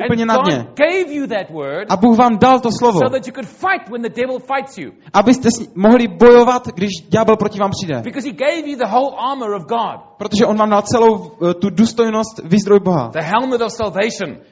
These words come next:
Speaker 1: Tu přilbu spasení.
Speaker 2: The breastplate of righteousness to cover your heart.
Speaker 1: Eh, eh, breastplate. Pan-, pan-, pancíř spravedlnosti.
Speaker 2: He gave you the, the, the truth in, the, in your loins.
Speaker 1: Dal vám pásek té pravdy.
Speaker 2: And the f-, gospel in your feet,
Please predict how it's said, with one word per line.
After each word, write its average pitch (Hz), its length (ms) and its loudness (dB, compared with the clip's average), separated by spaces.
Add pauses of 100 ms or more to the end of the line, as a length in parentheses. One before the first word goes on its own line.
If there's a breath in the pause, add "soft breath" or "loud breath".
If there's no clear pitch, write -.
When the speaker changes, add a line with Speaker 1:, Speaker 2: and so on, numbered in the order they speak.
Speaker 1:
Tu 170 160 -4 (220)
přilbu 220 380 -2
spasení. 175 520 -2 (180 soft breath)
Speaker 2:
The 156 120 -6 (200)
breastplate 220 560 -6
of 180 60 -10 (200)
righteousness 214 380 -10
to 160 80 -16 (140)
cover 196 160 -8
your 180 140 -10
heart. 165 340 -10 (340 soft breath)
Speaker 1:
Eh, 147 320 2 (680)
eh, 135 40 -6
breastplate. 147 680 -10 (420)
Pan-, 190 260 -4
pan-, 214 160 -2
pancíř 220 300 0
spravedlnosti. 180 760 0 (300 soft breath)
Speaker 2:
He 160 80 -12
gave 240 320 -2
you 254 80 -8
the, 214 180 -4 (200 loud breath)
the, 180 120 -8
the 143 80 -16 (140)
truth 294 300 -8
in, 226 80 -12
the, 220 60 -8 (120)
in 214 140 -10
your 208 140 -6
loins. 202 380 -6 (180)
Speaker 1:
Dal 175 140 0
vám 202 180 -4
pásek 208 460 0
té 196 120 2
pravdy. 160 500 0 (140)
Speaker 2:
And 208 160 -6
the 208 60 -6
f-, - 340 -14
gospel 240 500 -8
in 220 40 -10
your 214 140 -10
feet, 269 280 -10